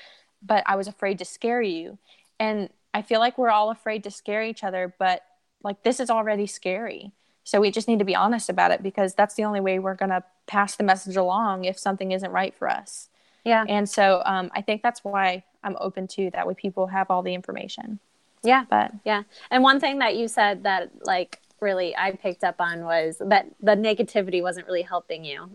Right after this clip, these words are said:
Speaker 2: So, like,
Speaker 1: No.
Speaker 2: to just
Speaker 1: Yeah.
Speaker 2: kind of switch that mindset to a little bit more of a positive side,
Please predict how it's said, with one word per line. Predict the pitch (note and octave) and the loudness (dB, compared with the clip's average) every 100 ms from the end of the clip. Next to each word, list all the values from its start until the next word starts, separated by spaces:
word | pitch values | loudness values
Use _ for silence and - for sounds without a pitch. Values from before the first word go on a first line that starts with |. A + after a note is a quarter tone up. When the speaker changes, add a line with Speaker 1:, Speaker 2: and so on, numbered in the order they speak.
| _ - | _ 2
Speaker 2:
So, | A3+ | 6
like, | G3+ A3+ | 8 10
Speaker 1:
No. | D4+ E4+ F#3+ - G3 - - | 10 8 4 -2 -10 -18 -6
Speaker 2:
to | C4+ | 0
just | A#3 A3 G3+ | 2 2 -2
Speaker 1:
Yeah. | - | 0
Speaker 2:
kind | C4+ C4+ | 2 2
of | A3 | -4
switch | - A3 G#3+ - | -2 0 0 0
that | F#3 E3+ | 0 0
mindset | F3 F3+ G3+ - F3+ - | -4 -4 -6 -2 -2 -2
to | F#3+ | -6
a | F3+ | -4
little | F3 | -4
bit | F3 F3 | -6 -6
more | F#3+ | -6
of | F3+ | -6
a | F3+ | -6
positive | - E3+ F3 F3+ F3 | -4 -4 -4 -6 -8
side, | - E3+ D#3+ D#3 | -4 -4 -4 -6